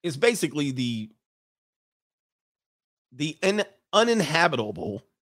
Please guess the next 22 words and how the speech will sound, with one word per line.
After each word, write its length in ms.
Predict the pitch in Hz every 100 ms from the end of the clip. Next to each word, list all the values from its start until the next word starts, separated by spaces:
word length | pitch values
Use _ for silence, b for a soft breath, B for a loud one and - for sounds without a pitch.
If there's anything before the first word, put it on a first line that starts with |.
| _
lands 540 | - 151 165 175 147 127
of 100 | 127
America. 600 | 120 131 110 - - - _ _ _ _ _ _
So 200 | - 160
everything 520 | 165 226 277 233 214
from 380 | 214 185 165 151 - _ _
New 160 | 160 180
Orleans, 680 | 180 190 156 123 135 - - _ _
swampland, 1040 | _ - 185 185 180 170 151 123 113 113 156 _ _ _ _
all 180 | - 175
the 80 | 214
way 200 | 226 208
up 340 | 180 180 - _ _ _ _
to 100 | -
modern 320 | 170 151 165 165
day 140 | 170
Louisiana, 680 | 165 170 165 156 139 127 135 - _ _ _ _ _ _ _ _ _ _
into 320 | 190 220 202 202
Arkansas, 640 | - 202 208 190 190 196 247 - _ _ _ _ _ _ _ _ _ _ _ _ _ _ _
northern 480 | 117 151 185 196 196
Texas, 640 | 190 175 156 165 170 - - _ _ _ _ -
Oklahoma. 760 | 185 190 185 175 160 151 160